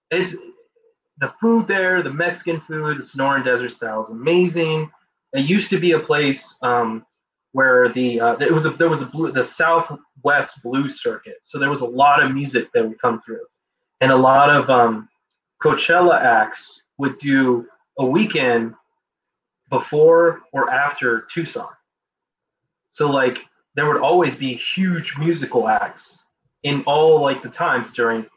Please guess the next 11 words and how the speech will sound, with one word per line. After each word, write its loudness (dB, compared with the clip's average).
South -4
by -10
Southwest, -4
during -2
Coachella. -2
So -8
you -2
would -2
see -8
amazing -2
musicians, -2